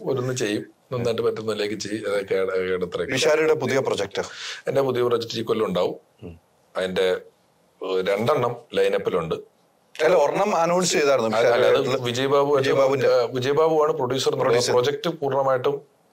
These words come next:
Speaker 1: കൺഫേംഡ് അല്ല.
Speaker 2: ഉം.
Speaker 1: എന്നുവെച്ചാൽ വിജയ് ബാബുവിന്റെ പടം ഒരെണ്ണം ഉണ്ട്, അത് ചെയ്യും.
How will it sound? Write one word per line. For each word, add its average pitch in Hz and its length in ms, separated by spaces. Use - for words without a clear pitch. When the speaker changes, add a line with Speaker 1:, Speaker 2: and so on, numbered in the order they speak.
Speaker 1:
കൺഫേംഡ് 123 400
അല്ല. 82 160
Speaker 2:
ഉം. 92 140
Speaker 1:
എന്നുവെച്ചാൽ 135 360
വിജയ് 143 140
ബാബുവിന്റെ 170 240
പടം 151 220
ഒരെണ്ണം 143 200
ഉണ്ട്, 113 160
അത് 98 320
ചെയ്യും. 98 280